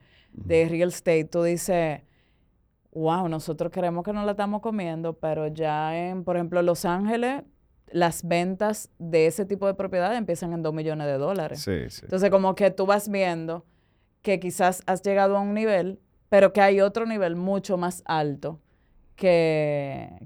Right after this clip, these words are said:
Speaker 1: que
Speaker 2: Ujú.
Speaker 1: está por ahí todavía.
Speaker 2: Sí, sí, incluso aquí en
Speaker 1: Ujú.
Speaker 2: el país también.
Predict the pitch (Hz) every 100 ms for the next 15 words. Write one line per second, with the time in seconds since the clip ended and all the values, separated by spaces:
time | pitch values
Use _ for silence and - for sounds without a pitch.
0 | - 180 170 - 160 175 165 170 240 180
1 | 160 165 254 165 - - - - 185 156
2 | 127 151 107 95 101 98 127 185 113 113
3 | 107 80 98 117 80 85 85